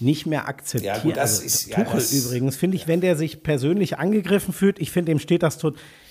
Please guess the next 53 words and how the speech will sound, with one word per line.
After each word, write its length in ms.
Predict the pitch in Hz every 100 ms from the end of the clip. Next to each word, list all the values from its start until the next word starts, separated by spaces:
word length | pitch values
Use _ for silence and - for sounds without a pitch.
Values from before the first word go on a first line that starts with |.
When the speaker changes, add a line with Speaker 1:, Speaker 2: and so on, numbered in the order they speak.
| - -
Speaker 1:
Wer 160 | 151
soll 180 | 156 220
ihm 140 | 220
denn 180 | 175 143
das 380 | 131 190 - - _ _ _ -
verdenken, 760 | - 135 110 170 233 294 127 117
wenn 100 | 120
er 140 | 120
sagt, 280 | 120 131 -
"Ich, 200 | 135 160
ich 120 | -
glaub 260 | 202 359 -
dem 180 | 123
das 160 | 110 104
nicht. 180 | 110 -
Der 80 | 143
hat 80 |
mich 140 | 180 165
jetzt 140 | 170
so 140 | 190 -
oft 220 | 208 -
angeschossen, 540 | 190 190 - 170 175
ich 100 | 175
kann 160 | - 220
mit 120 | 220
einer 120 | 196
Entschuldigung 500 | 160 - 190 180 170
jetzt 280 | 151 156 -
nichts 180 | 151 -
anfangen." 640 | 139 139 - 117 87 80 - - - - -
Ähm, 500 | 135 131 123 123 127
dann 120 | - 131
muss 160 | 160
man 120 | 170
halt 160 | 151 131
sehen, 160 | 156 160
ob 80 |
man 140 | 156 143
sich 100 | 139
irgendwann 240 | 143 139
mal 140 | 123 117
zusammensetzt 600 | 123 151 196 180 180 156
oder 120 | 143
Speaker 2:
Mhm. 40 |
Speaker 1:
ob 60 | 143
man 140 | 147
sagt, 220 | 143 151 156
"Nee, 180 | 147
wir 120 | 117 147
kommen 240 | 185 175
einfach 240 | 110 104 104
nicht 180 | 101 -
zusammen." 240 | 107